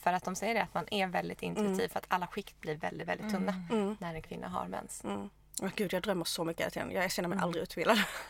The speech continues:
Speaker 2: <laughs> Så jobbigt.
Speaker 3: Gud, men hur gör du för att stänga av? Och
Speaker 2: Men då
Speaker 3: sätta
Speaker 2: är typ
Speaker 3: på?
Speaker 2: Äh, när jag stänger av så är det nästan som att jag bara så här, "Nu vill jag inte mer. Så, stopp."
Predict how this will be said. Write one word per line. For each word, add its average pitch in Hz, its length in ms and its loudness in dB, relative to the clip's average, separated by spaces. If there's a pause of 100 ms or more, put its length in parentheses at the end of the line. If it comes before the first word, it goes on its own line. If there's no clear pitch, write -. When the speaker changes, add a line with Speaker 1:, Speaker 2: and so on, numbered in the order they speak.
(400)
Speaker 2:
<laughs> - 1300 0
Så 247 140 6 (100)
jobbigt. - 360 0
Speaker 3:
Gud, 226 320 0
men 277 140 4
hur 311 140 6
gör 294 80 10
du 254 60 4
för 262 100 -2
att 240 60 2
stänga 247 300 4
av? 226 400 6 (600)
Och 233 140 6
Speaker 2:
Men 277 120 10
då 269 80 10
Speaker 3:
sätta 247 160 12
Speaker 2:
är 262 100 10
typ 269 120 8
Speaker 3:
på? 185 100 8 (840)
Speaker 2:
Äh, - 140 10 (1000)
när 294 180 8
jag 302 80 8
stänger 330 240 6
av 302 240 10
så 330 100 8
är 294 40 8
det 277 60 8
nästan 247 200 6
som 233 120 6
att 220 100 6
jag 214 140 10
bara 202 100 10
så 214 80 8
här, 196 80 6
"Nu 269 140 10
vill 247 140 6
jag 202 100 8
inte 196 100 0
mer. 180 120 4 (100)
Så, 330 200 8
stopp." - 260 6